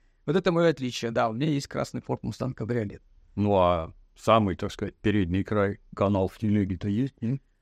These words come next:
Speaker 1: Обязательно. Канал в телеге. Категорически рекомендую заходить в Telegram-канал. А, зачитаетесь, там, ну, умопомрачительные истории из моей практики.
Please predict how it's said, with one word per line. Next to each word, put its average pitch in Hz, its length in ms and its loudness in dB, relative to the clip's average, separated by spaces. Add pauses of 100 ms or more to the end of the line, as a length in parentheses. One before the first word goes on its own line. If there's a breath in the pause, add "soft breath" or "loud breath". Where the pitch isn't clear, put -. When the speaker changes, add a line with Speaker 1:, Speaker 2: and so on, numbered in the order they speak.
Speaker 1:
Обязательно. 131 760 -2
Канал 147 300 -2
в - 60 -14
телеге. 170 380 0
Категорически 190 760 -4
рекомендую 202 800 2
заходить 175 560 -2
в - 80 -14
Telegram-канал. 165 1080 2
А, 151 180 2
зачитаетесь, 147 800 0
там, 147 560 -2
ну, 175 100 0
умопомрачительные 170 920 0
истории 143 380 0
из 131 140 -6
моей 139 200 -2
практики. 202 560 0